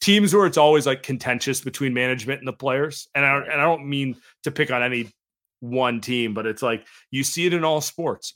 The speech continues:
Speaker 1: Organizations that have good reputations get the benefit of the doubt from players in the way that teams with bad organizations don't. It's
Speaker 2: Yeah.
Speaker 1: kinda that simple. So,
Speaker 2: Yeah.
Speaker 1: I don't
Speaker 2: Yeah.
Speaker 1: know.
Speaker 2: That's interesting. Yeah, I, I know about the restructuring. That, that's curious why they would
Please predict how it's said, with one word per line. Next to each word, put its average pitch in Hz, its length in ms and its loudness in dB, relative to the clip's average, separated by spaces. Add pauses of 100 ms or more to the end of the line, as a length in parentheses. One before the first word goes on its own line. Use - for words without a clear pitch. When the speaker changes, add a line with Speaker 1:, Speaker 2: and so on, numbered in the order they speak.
Speaker 1:
Organizations 139 920 -2
that 127 140 -2
have 117 260 -2
good 127 160 0
reputations 147 880 0 (380)
get 156 200 4
the 160 100 4
benefit 135 380 2
of 113 60 -6
the 117 80 -4
doubt 113 380 0
from 117 140 -6
players 107 640 -4 (140)
in 131 180 0
the 120 120 2
way 113 500 0
that 110 300 -6 (560)
teams 123 320 -4
with 127 120 -4
bad 131 300 2
organizations 117 760 -6
don't. 104 280 -6 (180)
It's - 300 -8 (120)
Speaker 2:
Yeah. - 80 -10
Speaker 1:
kinda 127 200 -2
that 113 220 -4
simple. 90 360 -10
So, 101 200 -10 (220)
Speaker 2:
Yeah. 95 60 -20
Speaker 1:
I - 20 -20 (420)
don't 277 120 -6
Speaker 2:
Yeah. 151 80 -6
Speaker 1:
know. 175 140 -12 (220)
Speaker 2:
That's - 180 -18
interesting. 92 400 -20 (180)
Yeah, 139 200 -2
I, 139 160 0 (160)
I 135 40 -10
know 160 260 -2
about 113 260 -4
the 107 60 -8
restructuring. 92 720 -10
That, 92 160 -8
that's 101 260 -6
curious 95 500 -6
why 87 200 -6
they 85 100 -6
would 82 240 -8